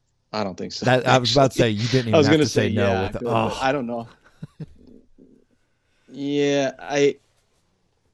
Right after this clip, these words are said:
Speaker 1: I don't know, man. Like, I don't, it, it's just such a weird profile at this position, best way I can put it. Like, wouldn't it make,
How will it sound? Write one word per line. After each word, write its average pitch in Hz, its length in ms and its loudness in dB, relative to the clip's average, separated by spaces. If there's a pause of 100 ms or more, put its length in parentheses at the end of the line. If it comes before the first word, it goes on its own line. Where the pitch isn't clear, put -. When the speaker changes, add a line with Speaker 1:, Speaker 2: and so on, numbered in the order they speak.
(1800)
Speaker 1:
I 139 120 0
don't 117 100 2
know, 110 140 2
man. 101 320 -2 (140)
Like, - 360 -6 (880)
I 131 120 2
don't, 147 240 2 (1200)
it, 165 240 -6
it's 160 220 -2
just - 280 -2
such 233 220 2
a 147 40 2
weird 131 400 -4
profile 110 540 -8
at 95 60 -16
this 104 160 -8
position, 101 480 -6 (160)
best 107 240 -6
way 98 100 -4
I 95 40 -8
can 82 160 -12
put 98 200 2
it. 90 140 0
Like, 98 220 0 (1300)
wouldn't 277 280 6
it 302 140 8
make, 147 360 4